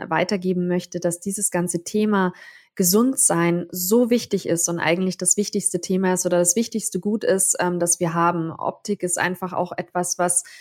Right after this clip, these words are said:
naja, äh, im, im, im Auge des Betrachters liegt, ne? Also, äh, das, das, da muss jeder für sich einfach auch ein Wohlfühl, ähm,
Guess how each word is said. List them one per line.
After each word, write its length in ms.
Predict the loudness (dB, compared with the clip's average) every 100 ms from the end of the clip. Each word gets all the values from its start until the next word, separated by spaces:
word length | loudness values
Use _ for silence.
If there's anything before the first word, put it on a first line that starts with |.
| -20 _
naja, 380 | 2 4 6 4
äh, 220 | 4 2
im, 500 | 2 0 2 2 0
im, 240 | -2 -4
im 180 | -4 0
Auge 200 | 2 2
des 160 | 0 -2
Betrachters 580 | -4 -4 -4 -4 -4 -4
liegt, 160 | -4
ne? 280 | 0 0 0
Also, 320 | 0 2 0 0
äh, 400 | -4 -4 -4 -8 -12
das, 200 | -6 -4 -4 -2
das, 280 | -4 -4 -2
da 200 | 0 2
muss 260 | 0 0
jeder 220 | 0 0
für 120 | 0 -2
sich 240 | -2 -2
einfach 280 | -2 -4 -4
auch 200 | -4 -4
ein 220 | -6 -2
Wohlfühl, 640 | 0 0 -2 -2 0 0 -2 -14 -20 -14 0
ähm, 580 | 2 2 0 -2 -4